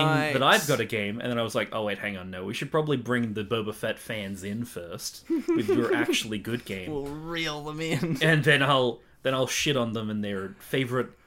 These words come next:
Speaker 2: little dumb fucking shit-ass character. Fuck you. <laughs> Fuck you if you like Boba. No, it's fine. You can like
Speaker 1: What I
Speaker 2: whatever.
Speaker 1: like
Speaker 2: Yeah.
Speaker 1: about Star Wars
Speaker 2: Uh-huh.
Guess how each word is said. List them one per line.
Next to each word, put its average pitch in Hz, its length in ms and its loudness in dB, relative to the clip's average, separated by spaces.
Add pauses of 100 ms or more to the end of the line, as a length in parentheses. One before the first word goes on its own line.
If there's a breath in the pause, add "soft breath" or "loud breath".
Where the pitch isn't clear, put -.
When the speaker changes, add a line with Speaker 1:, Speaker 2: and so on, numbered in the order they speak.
(140 soft breath)
Speaker 2:
little 117 260 0
dumb 120 680 0
fucking 120 800 -2 (580)
shit-ass 120 600 0
character. 117 400 -4
Fuck - 340 -4
you. 92 300 -8 (180)
<laughs> - 160 -20 (760 loud breath)
Fuck - 280 2
you 139 140 2
if 113 100 0
you 113 80 -2
like 110 180 -2
Boba. 107 240 -4
No, 104 140 -8
it's - 160 -12
fine. - 320 -18
You 120 140 -10
can 101 120 -8
like 92 120 -14
Speaker 1:
What 240 160 2
I 277 60 4
Speaker 2:
whatever. 226 120 4
Speaker 1:
like 131 580 0
Speaker 2:
Yeah. 131 320 0 (120)
Speaker 1:
about 143 420 -2
Star 117 400 -4
Wars 110 480 -10
Speaker 2:
Uh-huh. 123 280 -6